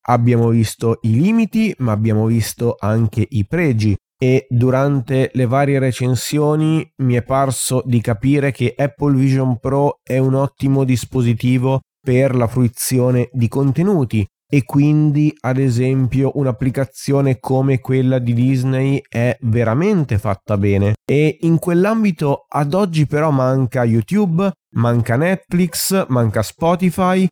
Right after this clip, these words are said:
e da questo punto di vista forse tutto questo può essere giustificabile all'inizio, perché non hanno ancora avuto in mano il prodotto, vogliono regalare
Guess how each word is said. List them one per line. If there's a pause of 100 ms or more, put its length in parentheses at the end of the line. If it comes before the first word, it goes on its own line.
(160)
e
da
questo
punto
di
vista
forse (220)
tutto
questo
può
essere
giustificabile
all'inizio,
perché
non
hanno
ancora
avuto
in
mano
il
prodotto, (180)
vogliono
regalare